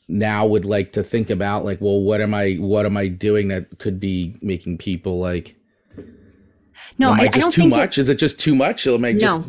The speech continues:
Speaker 2: No,
Speaker 1: <laughs>
Speaker 2: do not take that away.
Speaker 1: <laughs>
Speaker 2: Everybody listening, do not take that away from this conversation. That's not what I mean. I think it's maybe even leaning into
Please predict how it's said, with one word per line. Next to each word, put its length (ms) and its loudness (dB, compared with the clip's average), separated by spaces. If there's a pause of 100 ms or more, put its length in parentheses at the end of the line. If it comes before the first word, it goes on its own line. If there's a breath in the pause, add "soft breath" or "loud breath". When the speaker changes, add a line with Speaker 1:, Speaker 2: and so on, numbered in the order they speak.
Speaker 2:
No, 220 2
Speaker 1:
<laughs> 100 -4
Speaker 2:
do 140 2
not 400 2
take 180 0
that 140 0
away. 320 2
Speaker 1:
<laughs> 40 -10
Speaker 2:
Everybody 400 2
listening, 640 0
do 160 0
not 360 0
take 160 -4
that 160 -4
away 540 -4 (340 soft breath)
from 180 2
this 260 -2
conversation. 680 -2
That's 180 -2
not 320 0
what 120 0
I 100 2
mean. 400 0 (1080 loud breath)
I 140 0
think 180 2
it's 220 -2
maybe 320 2
even 300 0
leaning 400 4
into 800 0